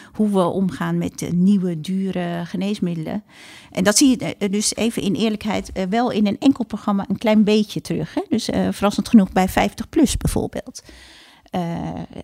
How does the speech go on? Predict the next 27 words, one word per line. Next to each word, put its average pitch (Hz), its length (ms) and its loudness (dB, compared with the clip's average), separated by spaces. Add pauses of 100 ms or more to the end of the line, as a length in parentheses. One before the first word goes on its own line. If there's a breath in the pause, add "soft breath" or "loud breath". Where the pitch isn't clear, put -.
(120)
kwam 175 200 0
ik 165 80 -6
dat 170 140 -8
tegen, 175 420 -6
van 180 200 -4
een 180 120 -2
dialoog 175 480 -2
over - 220 -6
het 175 220 -6
hou-, 175 320 -4
houdbaarheid 190 640 0
van 180 140 -2
de 165 60 -2
zorg, 175 540 0
eh, 165 80 -6
en 170 300 -8
over 170 300 -6
gepast - 460 0
gebruik. 180 540 0
Eh, 175 320 0 (120)
en 214 120 6
ook 247 180 4
in 202 160 4
de 185 280 2
kleine 190 300 4
christelijke - 400 0
partijen 202 500 -6